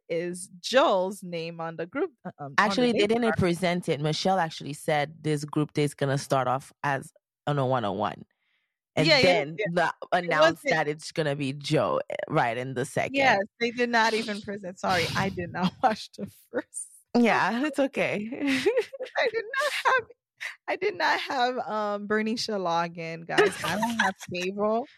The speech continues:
Speaker 1: Let's, let, let me give you guys some funny backstory. <laughs> I don't have cable, so every Tuesday I have to text my best friend, "Hey, give me your <laughs> Xfinity password so I can watch this show."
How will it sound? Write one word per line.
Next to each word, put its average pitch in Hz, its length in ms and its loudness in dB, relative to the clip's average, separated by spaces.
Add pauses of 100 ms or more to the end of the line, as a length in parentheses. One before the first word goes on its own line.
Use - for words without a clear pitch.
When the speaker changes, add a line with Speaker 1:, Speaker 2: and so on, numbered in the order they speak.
(460)
Speaker 1:
Let's, 254 300 2
let, 214 240 2
let 262 140 6
me 294 100 -2
give 294 160 2
you 254 80 0
guys 233 240 8
some 262 340 2
funny 226 260 -8
backstory. - 680 0 (360)
<laughs> - 1160 -4
I 294 100 2
don't 311 200 0
have 294 320 2
cable, 269 480 -2
so 285 260 -2 (200)
every 269 440 -2
Tuesday 240 520 0
I 233 120 4
have 226 300 0
to 202 260 -6 (400)
text 254 300 -2
my 208 180 0
best 202 380 0
friend, 220 200 -4
"Hey, 269 480 -4 (480)
give 302 240 -4
me 311 160 -8
your 302 160 -2
<laughs> - 80 0
Xfinity 285 680 0 (120)
password 302 720 4
so - 140 2
I - 140 2
can - 340 -8
watch 285 380 -4
this - 500 -10
show." 330 140 -6